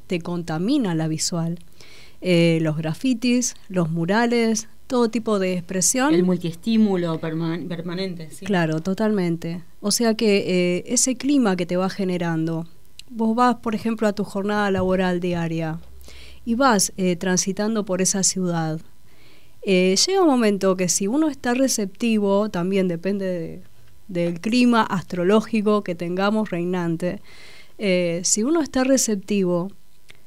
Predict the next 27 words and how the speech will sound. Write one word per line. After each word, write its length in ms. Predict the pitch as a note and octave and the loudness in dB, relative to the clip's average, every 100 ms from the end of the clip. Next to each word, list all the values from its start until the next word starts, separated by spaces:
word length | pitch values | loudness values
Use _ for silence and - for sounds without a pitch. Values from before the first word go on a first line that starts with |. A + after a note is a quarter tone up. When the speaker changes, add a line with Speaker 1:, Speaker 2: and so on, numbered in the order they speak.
| - - - | -18 -18 -8
Speaker 1:
es 120 | C#4 - | -8 0
como 240 | D#4+ C#4+ | 4 4
que 80 | G#3+ | 4
te 140 | G3+ | 2
va 120 | G#3+ | 2
invadiendo 1000 | C4+ C#4+ A#3+ G#3+ A3 G3+ F3+ F3 F3 E3+ - | 2 2 2 2 2 2 0 -2 -2 -2 -2
y 220 | G#3 G3+ A3+ | -2 -2 -4
vos 220 | E4 E4+ | -6 -4
terminás 520 | C#4 B3 C4 D#4 - | -2 0 0 0 -2
respirando 760 | C4+ - A3+ D4 E4 B3+ F#3+ E3+ | -6 -2 0 2 2 2 2 0
todo 480 | - D#4 C#4+ A#3+ - - | 0 2 2 0 -6 -4
ese 260 | C#4 C4 C4+ A#3+ - - - - | -2 0 0 -2 -6 -18 -18 -8
mensaje, 1080 | G#3 G3+ G#3 G#3+ C#4 C4 - B3+ B3 A#3 - - | -2 0 0 0 0 -2 -4 -2 0 0 -2 -8
eh, 260 | F#3+ F3+ F#3 | -6 -4 -4
esa 240 | G3+ A#3 | -4 -6
carga 460 | A3 C#4 D4 C#4 A3 | 0 2 4 2 2
de 80 | G3 | 0
mensajes 640 | G3 F#3+ B3+ A#3+ A3+ - | -2 -2 -4 -4 -4 -4
abruptos, 840 | F3+ A3 B3+ B3 - B3+ A#3+ A3 - - - - - | -4 -2 -4 -4 -4 -2 -2 -4 -10 -16 -16 -16 -4
eh, 240 | G#3 G3+ | 2 4
algunos 420 | G#3 A3+ C4 B3+ G#3+ | 4 2 2 2 0
expresan 460 | - A3+ A3+ G#3+ | -2 -4 -2 -4
belleza, 760 | G3 G3 A#3+ B3 A#3 A#3+ A3+ A#3 | -4 -4 0 0 0 -2 -2 -2
otros 480 | A3+ A3 A3+ G#3+ G3 | -2 0 2 2 2
denuncias 480 | G3+ G#3 G#3+ A3 F#3 | 2 2 2 0 0
políticas, 920 | F#3 G#3 A3 A#3 A3 A3+ G#3+ G#3+ - - - - - | 0 2 0 0 2 4 4 4 0 -8 -16 -10 4
otros 480 | A#3+ B3+ C4+ A3+ | 4 6 4 4